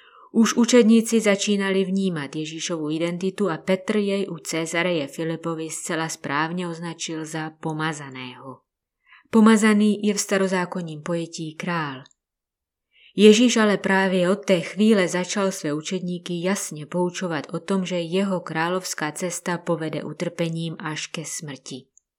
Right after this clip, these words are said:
Petr se tehdy proti takové vizi rázně postavil.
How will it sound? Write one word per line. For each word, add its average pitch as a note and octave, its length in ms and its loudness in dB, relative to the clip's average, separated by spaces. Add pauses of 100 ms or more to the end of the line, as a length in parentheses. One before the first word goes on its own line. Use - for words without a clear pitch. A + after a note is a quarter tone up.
(160)
Petr E3 320 0
se G3+ 200 -2
tehdy F#3 400 2
proti F#3+ 280 -4
takové D#3+ 480 -2
vizi F3 440 -2
rázně D3+ 500 -6
postavil. D3 640 -6